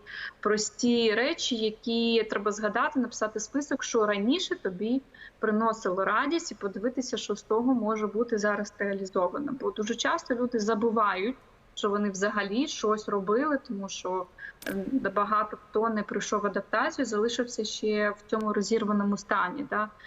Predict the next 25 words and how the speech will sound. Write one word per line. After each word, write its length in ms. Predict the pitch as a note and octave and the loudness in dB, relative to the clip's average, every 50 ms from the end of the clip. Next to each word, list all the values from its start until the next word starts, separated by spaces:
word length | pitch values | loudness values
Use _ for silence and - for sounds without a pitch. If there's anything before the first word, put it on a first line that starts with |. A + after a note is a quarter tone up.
| - - - - | -20 -20 -12 -8
Життя 400 | - G#3 G3 - A#3 G#3 F#3 F#3+ F3+ F#3 | -6 -6 -2 0 0 0 0 0 -2 0
до 220 | A3 C4 E4+ F#4+ | 2 4 4 4
вторгнення 720 | F#4+ - - E4+ D#4+ D#4+ D#4 D4 D4 D4 C#4+ C#4 C4+ B3 - | 2 0 2 2 2 2 2 0 0 2 2 2 2 0 -2
і 100 | G3+ G#3+ | -4 -6
життя 360 | G#3 - G#3 - - A3+ A3+ | -6 -6 -8 -6 -4 -2 -2
зараз. 540 | G#3+ G3+ A3 G3+ F3+ F3 - - G3+ - - - | 0 0 2 2 2 0 -2 -4 -8 -10 -12 -14
І 20 | |
через 300 | - - A3 G3 G#3 - | -10 -8 -6 -6 -6 -6
це 300 | - - B3 B3 C#4+ D#4+ D#4+ - - - - - - - | -4 -2 -2 0 0 -2 -4 -6 -20 -20 -20 -20 -20 -10
створюється 400 | - - A3 A#3+ B3 A#3+ A#3+ - | -4 0 2 2 2 2 0 -2
така 260 | G#3 A3+ G#3+ - A3 | -2 -2 0 0 0
ілюзія, 480 | G#3+ G#3+ G#3 A#3 C#4+ E4 D4 C#4 B3 A#3+ | 0 0 0 2 2 2 2 2 2 2
що 320 | A#3+ - - G#3+ G3+ G3 | 2 0 0 2 2 2
радість 460 | - G#3 G#3+ A3 A#3 A3 A#3 A3+ - - | 2 2 2 0 -2 -2 -6 -8 -8 -8
відчувати 560 | G3+ G3 - - G#3 G3 G#3 A3 A3 - G#3 | -8 -8 -4 -2 0 2 2 0 0 -2 -4
неможливо, 720 | G3+ G3 G3 G3 F#3+ - G#3 A3+ C#4 D#4+ D#4+ D4+ D4+ D4 - | -4 -2 -4 -6 -6 -2 0 0 0 2 2 2 0 0 0
або 280 | - G#3 G3 G3+ G#3 G#3 | -2 -4 -2 -2 -4 -4
ті 340 | - - - A3 G#3 G3 - | -4 -4 -4 -4 -2 -2 -2
емоції, 540 | G#3 G3+ G3 G3+ G3 G3 - - G3+ G3 G3 | -2 -2 -2 -2 -4 -4 -2 -2 -2 -2 -2
які 100 | - - | -4 -4
були 220 | F#3+ G3 G3 G3 | -2 0 0 2
раніше, 440 | G3 F#3+ G3 G#3 B3 C#4+ C#4+ - C#4 | 2 2 2 2 2 2 2 2 0
або 160 | B3 - G3+ | 0 0 -2
стратегії 640 | - - - G3+ G3 - A3 A#3+ B3 A#3 A3+ G#3 G#3 - - - - - - - | -2 -2 -4 -4 0 2 2 2 2 0 0 -2 -2 -4 -8 -20 -20 -14 -6 -2
неможливі. 760 | A3 A3 A3+ A3 A3 G#3+ G#3 G#3 G3+ F#3 F3 F#3 - - - | 0 2 4 4 4 2 2 2 2 2 2 0 0 -2 -4